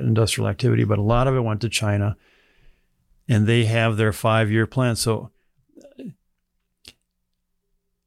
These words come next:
I look at it as if you are just a totally take no prisoners, nationalistic economic development strategy, you f-,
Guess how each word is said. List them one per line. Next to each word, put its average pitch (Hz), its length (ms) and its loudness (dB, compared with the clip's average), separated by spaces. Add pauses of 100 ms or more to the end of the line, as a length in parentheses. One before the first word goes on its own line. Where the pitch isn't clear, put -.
(400)
I 120 180 0
look 147 300 2
at 131 180 2
it 117 220 -2
as 110 580 0
if 127 220 -2
you 143 160 4
are 131 140 2
just 117 240 -4
a 117 60 -8
totally 156 800 0 (1200)
take 135 240 -2
no 135 140 0
prisoners, 117 540 0
nationalistic 120 1000 0
economic 117 460 0
development 113 460 0
strategy, 104 800 -2
you 120 280 2
f-, - 280 -12